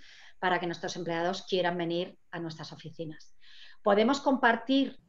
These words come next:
y lo haremos en este playbook que está creando, que está trabajando, como he comentado antes, eh, la, una de los equipos de trabajo de la Comisión de Workplace, y compartiremos con vosotros, eh, los planos que pensamos, los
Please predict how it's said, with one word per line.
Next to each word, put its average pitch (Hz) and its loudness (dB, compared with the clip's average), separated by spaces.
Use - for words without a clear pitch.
y 190 -2
lo 180 4
haremos 208 4
en 180 -4
este 196 0
playbook 202 2
que - -20
está 190 -4
creando, 190 2
que 185 -6
está 190 0
trabajando, 190 0
como 196 0
he 185 -2
comentado 190 4
antes, 208 2
eh, 170 4
la, - -4
una 202 4
de 180 6
los - -4
equipos 185 -2
de 185 0
trabajo 202 2
de 180 2
la 170 0
Comisión 170 -4
de 185 0
Workplace, 202 2
y 202 0
compartiremos 196 2
con 220 -2
vosotros, 226 -2
eh, - -16
los - -14
planos 254 6
que 240 0
pensamos, 226 2
los 165 -6